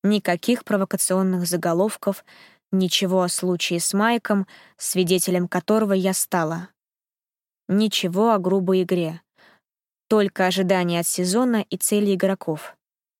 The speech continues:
А целью каждого игрока был Кубок Стэнли. Примечание.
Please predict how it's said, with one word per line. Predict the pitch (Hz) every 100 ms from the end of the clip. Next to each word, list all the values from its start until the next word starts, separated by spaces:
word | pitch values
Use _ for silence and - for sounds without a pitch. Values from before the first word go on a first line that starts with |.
| _ _ _ _ _ _ _ -
А | 170
целью | - 202 180 175
каждого | - 175 170 170 175
игрока | 170 180 - 226 233 - - _ _ -
был | 190 233 240
Кубок | - 208 190 196 -
Стэнли. | - - 196 170 165 165 160 _ _ _ _ _ _ _ _ _ _ _ _ _ _ _ _ _ _ _ _ _ _ _ _ _ _ _ _ _ -
Примечание. | 214 254 269 - 180 175 170 165